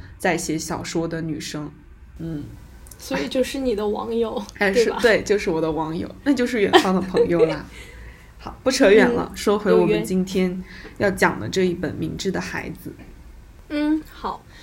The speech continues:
Speaker 2: 呃，那在这里的话，就让我先为大家介绍一下这个小说究竟讲的是什么。
Speaker 1: 嗯。
Speaker 2: 嗯，首先要说的是呢，《明智的孩子》其实是卡特最后一部作品了。嗯，在我看来，我就觉得整个小说其实充满了狂欢精神，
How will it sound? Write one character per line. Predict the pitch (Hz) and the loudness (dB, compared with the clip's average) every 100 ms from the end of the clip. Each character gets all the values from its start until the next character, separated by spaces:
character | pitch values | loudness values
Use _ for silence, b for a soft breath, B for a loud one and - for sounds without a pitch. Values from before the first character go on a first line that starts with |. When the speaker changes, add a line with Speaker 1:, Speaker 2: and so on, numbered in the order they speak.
| B B B | B B B
Speaker 2:
呃， | - 233 233 | -2 0 2
那 | 262 302 | 2 2
在 | 294 | 2
这 | 294 311 | 0 0
里 | 247 | 0
的 | 180 | -2
话， | 214 226 | -2 -2
就 | 220 254 | 2 2
让 | 247 240 | 2 0
我 | 202 - | 0 -4
先 | 240 226 226 | -4 0 2
为 | 226 214 | 2 2
大 | 233 220 | -2 -2
家 | 220 220 | -2 -4
介 | 220 226 | 0 0
绍 | 214 226 196 | 0 -4 -2
一 | 208 | -4
下 | 214 214 208 | -6 -6 -6
这 | 220 | -4
个 | 220 | -4
小 | 208 - | -6 -8
说 | - 208 | -4 -2
究 | 220 | 0
竟 | 233 240 | -2 -2
讲 | 214 160 | -6 -10
的 | 226 | -12
是 | - 294 226 | -10 -8 -8
什 | - - | -10 -16
么。 | - B B B | -20 B B B
Speaker 1:
嗯。 | 220 226 | -8 -4
Speaker 2:
嗯， | 220 | -4
首 | 226 220 | 0 0
先 | 208 | 0
要 | 294 285 | 0 -2
说 | 277 294 | -2 0
的 | 277 | 0
是 | 262 277 | 0 -4
呢， | 254 233 226 226 - | -2 -2 -4 -8 -6
《明 | 214 214 | -4 -2
智 | 294 | -4
的 | 269 | -4
孩 | 185 185 | -4 -2
子》 | 214 | -4
其 | 208 202 | 0 2
实 | |
是 | 208 254 | 2 -2
卡 | - - - | -10 -12 -12
特 | - 220 | -2 -2
最 | 208 254 | 0 -2
后 | 233 | 0
一 | 214 | 0
部 | 196 | -2
作 | 226 254 226 | -4 0 0
品 | 220 - | -2 -10
了。 | 135 - B B B B B | -14 -16 B B B B B
嗯， | 220 202 214 | -4 -2 0
在 | 285 | 2
我 | 262 208 | 4 2
看 | - 269 | -2 -2
来， | 226 208 | 0 0
我 | 196 | 0
就 | 196 226 | 0 0
觉 | 208 | 0
得 | 196 214 | 2 2
整 | 208 | 0
个 | 202 | -4
小 | 208 214 | -6 -6
说 | 208 214 | -2 -2
其 | 214 220 | -2 -2
实 | 208 | -4
充 | 214 247 | -6 -6
满 | 233 214 | -4 -4
了 | 196 | -6
狂 | 202 208 202 | -8 -6 -6
欢 | 233 240 | -6 -6
精 | 240 247 | -6 -6
神， | 254 226 | -6 -8